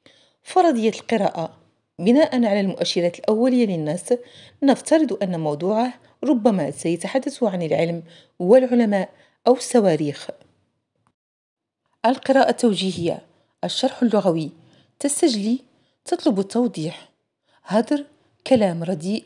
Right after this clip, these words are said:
لا يعبأ به. تدوي، يسمع له صوت شديد.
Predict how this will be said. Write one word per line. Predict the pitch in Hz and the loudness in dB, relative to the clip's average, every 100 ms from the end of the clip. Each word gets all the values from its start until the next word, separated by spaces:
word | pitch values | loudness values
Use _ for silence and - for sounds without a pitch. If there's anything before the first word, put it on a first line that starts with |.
| - | -4
لا | 214 285 | 0 2
يعبأ | 269 202 - 170 | 0 0 0 0
به. | 160 - - _ _ _ _ _ - - | -4 -6 -16 _ _ _ _ _ -20 -6
تدوي، | 254 294 208 147 190 _ _ _ _ _ - | 0 2 0 -8 -10 _ _ _ _ _ -2
يسمع | 226 311 269 220 | -2 0 -2 0
له | 208 175 160 | -2 -2 -6
صوت | - 233 277 | -4 -4 -2
شديد. | 262 247 - 160 - | -2 -4 -6 -10 -10